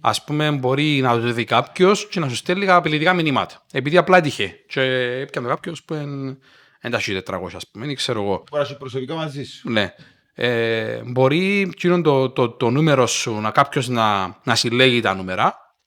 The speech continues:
Speaker 1: όπως βλέπω, βλέπουμε πολλά τελευταίους μήνες,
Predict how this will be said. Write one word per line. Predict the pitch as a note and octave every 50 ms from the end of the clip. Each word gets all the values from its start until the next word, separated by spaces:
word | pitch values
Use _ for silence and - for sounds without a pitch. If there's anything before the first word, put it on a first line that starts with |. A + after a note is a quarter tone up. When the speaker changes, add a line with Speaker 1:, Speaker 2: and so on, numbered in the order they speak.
| _
Speaker 1:
όπως | - B2+ A#2 C3 B2+
βλέπω, | - C3+ B2 A2+ A#2+ B2
βλέπουμε | B2 A#2 A#2+ A#2 B2 A#2+ B2 C3+ C#3+ C3+
πολλά | A#2+ A2 A#2 B2 B2+ B2
τελευταίους | A2+ A#2+ G#2 G#2 - - A2 F#2+
μήνες, | F#2+ F#2+ G2 G#2+ D#3 A3+ A#3 -